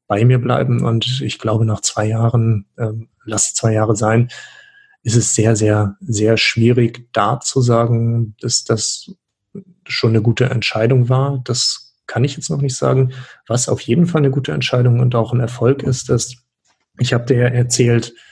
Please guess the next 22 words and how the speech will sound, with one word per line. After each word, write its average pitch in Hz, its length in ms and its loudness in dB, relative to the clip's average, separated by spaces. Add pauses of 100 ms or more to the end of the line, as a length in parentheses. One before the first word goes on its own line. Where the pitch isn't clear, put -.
(380)
und - 340 0
damit 113 220 0
auch 123 100 -2
den 127 140 -2
Zuhörern 143 480 0
allen 131 260 0
erzählen 123 540 2
dürfen, 120 600 2
ähm, 107 280 -6
dass, 104 340 -6 (800)
äh, 117 180 0
dass 113 260 -2
ich 113 140 -4
schon 110 140 2
mehrere 113 380 2
Business-Ideen 113 680 0
hatte. 165 200 2
Das 127 180 2
eine 120 260 2
war 117 140 2
halt 110 240 -2
mit 107 180 -4